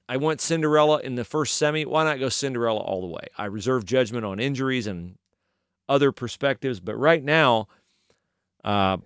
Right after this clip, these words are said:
for those who say Cincinnati has no chance, you are wrong. Cincinnati has not just a chance, but I think they have a very good chance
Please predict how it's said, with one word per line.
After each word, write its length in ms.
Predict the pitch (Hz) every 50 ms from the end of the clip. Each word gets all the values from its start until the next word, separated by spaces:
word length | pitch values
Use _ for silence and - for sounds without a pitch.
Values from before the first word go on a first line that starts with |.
| -
for 160 | - - 123 113
those 280 | 147 202 262 294 240
who 100 | 277 294
say 240 | 214 - 226 208 190
Cincinnati 540 | 151 - 185 185 - - 185 180 170 156 143
has 200 | 143 143 123 113
no 180 | 139 143 180
chance, 560 | 180 - - 160 160 165 175 - - - - - _ _ _ _ _
you 240 | - 117 139 160 139
are 160 | 107 90 87
wrong. 480 | 92 104 113 113 98 85 78 - - - _ _
Cincinnati 560 | - - 143 135 - 120 135 127 123 120 110
has 460 | 110 113 107 101 101 90 - - - - _ _ _ _ _ _ _ _ _ _ _
not 300 | - 113 131 147 151 151
just 320 | 131 104 139 131 117 - - -
a 180 | - 131 139 143
chance, 640 | - - 151 143 143 151 151 - - - - - - _ _ _ _ _ _ _ _ _ _ _ _ _
but 400 | - 82 - 117 113 107 107 - - _
I 160 | - 117 123
think 280 | 117 - - 127 113 -
they 220 | 113 113 107 107
have 300 | 98 98 101 98 98 95 - -
a 180 | 104 98 98
very 420 | 90 80 82 110 117 113 110 104 92
good 320 | 78 76 113 110 95 -
chance 480 | - - - - - - - - -